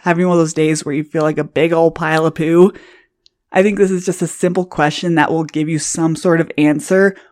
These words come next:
or some sort of direction, or even just one little action that you can do. And like I said, it's really having that moment of awareness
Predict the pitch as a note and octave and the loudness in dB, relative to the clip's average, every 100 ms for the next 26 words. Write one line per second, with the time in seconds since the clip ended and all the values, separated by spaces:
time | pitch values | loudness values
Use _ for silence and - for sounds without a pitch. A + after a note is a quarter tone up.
0 | _ F3+ E3 F3+ E3 E3+ D#3+ D#3 D3 A#2 | _ -4 0 0 0 -2 0 0 0 -4
1 | - - - D3+ - _ _ _ _ _ | -8 -10 -6 -6 -8 _ _ _ _ _
2 | _ _ _ _ _ _ - F#3 - B3 | _ _ _ _ _ _ 2 2 4 4
3 | B3+ G#3+ F3 F3+ G3 F#3+ E3+ - - - | 6 4 0 -2 0 0 0 -2 -4 -10
4 | F#2 - - - - D#3+ - _ _ _ | -10 -8 -8 -6 -6 -8 -14 _ _ _
5 | _ _ _ _ _ _ - F3+ F3 D#3+ | _ _ _ _ _ _ 0 2 4 2
6 | D3+ - - F3+ - - - _ _ F#3+ | 2 -2 0 -2 -2 -18 -20 _ _ 4
7 | G#3 G#3+ G#3+ F3+ E3+ E3 D#3+ D#3 E3+ - | 6 8 6 4 2 2 2 4 4 2
8 | D#3 D#3 C#3+ C#3+ D3+ G3 G#3+ - - | 0 0 0 0 0 0 -2 -6 -14